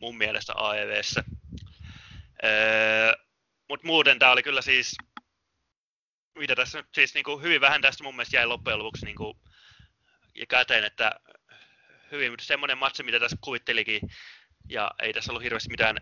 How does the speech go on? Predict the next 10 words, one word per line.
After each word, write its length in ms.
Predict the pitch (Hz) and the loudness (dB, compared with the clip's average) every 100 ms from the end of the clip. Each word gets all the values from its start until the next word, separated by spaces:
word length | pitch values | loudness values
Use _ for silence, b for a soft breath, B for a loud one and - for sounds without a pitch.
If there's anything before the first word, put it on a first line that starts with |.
| - | -6
yllättävää 420 | 113 110 113 104 | -4 -2 -4 -4
tai 220 | 110 104 - | -2 -2 -4
uutta 240 | 110 - | -8 -8
tai 160 | 107 101 | -8 -2
hienoa. 480 | 113 107 104 104 - - _ - B B B B B B _ _ _ - | -2 -2 -4 -10 -14 -20 _ -20 B B B B B B _ _ _ 2
Muuta 180 | 175 156 | 4 4
kuin 100 | 147 | 6
se, 240 | 196 151 | 8 8
että 340 | 127 139 127 - _ _ _ - | 8 4 4 2 _ _ _ -4
ilmeisesti 680 | 151 139 127 131 - 151 | -2 0 -2 -4 -8 -10